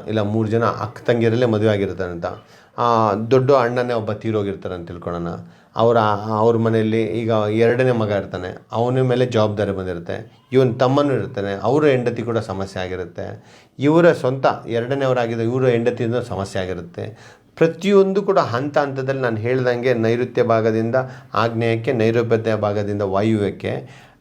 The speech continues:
ಈಗ ಎಮ್ ಡಿಯಿಂದ ಗುಮಾಸ್ತರವರೆಗೂ ಏನ್ ಲೆಕ್ಕಾಚಾರ ಇರುತ್ತೆ, ಅಂದ್ರೆ ನಾನು ಆ ಕೀಳಾಗಿ ಏನು ಹೇಳ್ತಿಲ್ಲ, ಆ ರೀತಿಯಲ್ಲಿ ಅಲೈನ್‌ಮೆಂಟ್ ಮಿಸ್ ಆಗಿರುತ್ತೆ. ಒಂದು ಮುಖ್ಯ ದ್ವಾರದಿಂದ ಪ್ರೇಮ ವಿವಾಹ ಆಗುತ್ತೆ ಅಂತ ಹೇಳ್ತಾರೆ.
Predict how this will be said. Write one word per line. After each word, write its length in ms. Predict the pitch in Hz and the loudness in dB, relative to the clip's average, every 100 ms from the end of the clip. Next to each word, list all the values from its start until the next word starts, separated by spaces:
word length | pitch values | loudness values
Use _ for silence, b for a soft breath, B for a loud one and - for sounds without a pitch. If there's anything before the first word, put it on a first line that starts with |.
| 113 | 0
ಈಗ 240 | 107 101 | 0 4
ಎಮ್ 420 | 104 107 127 151 | 4 4 4 4
ಡಿಯಿಂದ 420 | 156 185 185 165 160 143 110 | 4 4 4 4 4 2 -2
ಗುಮಾಸ್ತರವರೆಗೂ 680 | 120 135 135 143 123 120 117 | 0 0 0 -2 -2 -2 -2
ಏನ್ 260 | 113 139 | 0 0
ಲೆಕ್ಕಾಚಾರ 440 | 120 104 117 117 104 | 0 0 0 2 0
ಇರುತ್ತೆ, 460 | 98 90 - - - | 0 -4 -10 -12 -8
ಅಂದ್ರೆ 200 | 107 107 | -4 -2
ನಾನು 180 | 101 | -2
ಆ 160 | 92 101 | 0 -2
ಕೀಳಾಗಿ 520 | 98 - 127 131 120 | -4 -2 2 2 2
ಏನು 100 | 120 | -2
ಹೇಳ್ತಿಲ್ಲ, 400 | 107 113 113 98 113 127 B B - | 0 0 -2 -4 -4 -6 B B -2
ಆ 140 | 117 | 2
ರೀತಿಯಲ್ಲಿ 420 | 120 165 165 165 | 2 2 2 2
ಅಲೈನ್‌ಮೆಂಟ್ 540 | 123 117 135 127 113 110 | 2 2 0 0 -4 -4
ಮಿಸ್ 320 | 107 131 127 | -4 -4 0
ಆಗಿರುತ್ತೆ. 720 | 113 98 90 - - - - B B | 0 0 -6 -12 -16 -16 -20 B B
ಒಂದು 280 | 117 117 113 | -4 0 0
ಮುಖ್ಯ 460 | 113 131 131 - 175 | 2 0 -2 0 0
ದ್ವಾರದಿಂದ 580 | 147 139 135 127 123 143 | 4 4 4 0 -2 0
ಪ್ರೇಮ 540 | 131 - 143 143 147 | 0 -4 0 0 2
ವಿವಾಹ 440 | 127 110 107 107 | 0 2 2 4
ಆಗುತ್ತೆ 380 | 107 101 98 98 | 4 2 0 -2
ಅಂತ 140 | 98 92 | -4 -2
ಹೇಳ್ತಾರೆ. 500 | 87 85 90 - | -6 -6 -8 -10